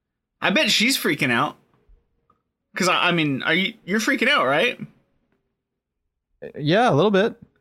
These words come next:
Speaker 1: Okay, all right. I just wanted to make sure, you know, because, like, you know, Katie thinks she's gonna be alone on this journey, but she's not. She's not. And we've got Tayshia and Kaitlyn, and Chris Harrison is officially out.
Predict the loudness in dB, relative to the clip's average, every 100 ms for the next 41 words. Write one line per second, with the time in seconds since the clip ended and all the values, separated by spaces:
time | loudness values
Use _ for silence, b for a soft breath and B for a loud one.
0 | _ _ _ _ _ -4 0 0 0 -4
1 | -8 -2 0 0 0 -2 0 0 2 0
2 | 0 0 0 0 0 0 -2 -2 -2 0
3 | 0 0 -4 -16 b b b b b -6
4 | 0 0 -2 -6 _ _ -20 -20 _ -20
5 | _ -12 -2 0 0 0 0 0 0 0
6 | 0 2 2 2 0 0 0 0 -2 -2
7 | -6 -12 _ _ _ -6 -2 -2 0 0
8 | -2 -6 _ _ _ _ _ _ _ _
9 | _ _ _ _ -18 -8 -4 -2 0 0
10 | -2 -2 -2 -2 -2 -2 -2 -2 -2 0
11 | 0 -2 -4 -4 -2 -2 -4 -4 -4 -2
12 | -4 -2 -2 0 -2 -4 -4 -2 0 0
13 | 0 -2 -4 -4 -6 -6 -4 -4 -4 -4
14 | -6